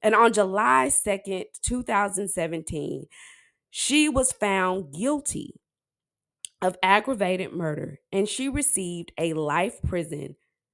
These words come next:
a life prison sentence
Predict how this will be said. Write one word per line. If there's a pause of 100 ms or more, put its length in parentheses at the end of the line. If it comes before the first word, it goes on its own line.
(120)
a
life (1040)
prison (100)
sentence